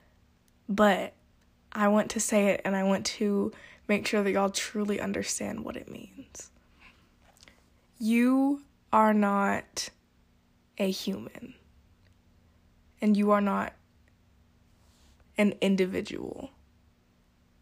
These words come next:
You are the universe experiencing individuality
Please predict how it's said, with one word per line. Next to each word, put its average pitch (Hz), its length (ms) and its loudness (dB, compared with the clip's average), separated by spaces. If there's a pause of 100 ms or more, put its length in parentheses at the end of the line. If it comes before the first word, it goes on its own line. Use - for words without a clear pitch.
(400)
You 214 280 2
are 220 220 4
the 214 100 2
universe 196 880 0
experiencing 202 1500 -2
individuality - 1120 -4